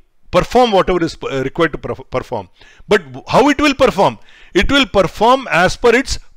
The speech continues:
prakriti. What is its prakriti? My prakriti is to now like this. I am sharing, talking. So my prakriti is like that.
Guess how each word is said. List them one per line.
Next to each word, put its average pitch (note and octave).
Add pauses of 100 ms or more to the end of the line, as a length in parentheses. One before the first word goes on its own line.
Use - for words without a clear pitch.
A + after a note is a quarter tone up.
prakriti. C#3+ (640)
What G3
is C4
its B3+
prakriti? E3+ (300)
My E3
prakriti A#3 (140)
is A#3+
to A#3
now G#3
like F#3+
this. E3
I D3+
am E3
sharing, F#3
talking. F#3 (320)
So C#4+
my C4
prakriti C#4
is A#3
like A3
that. F#3+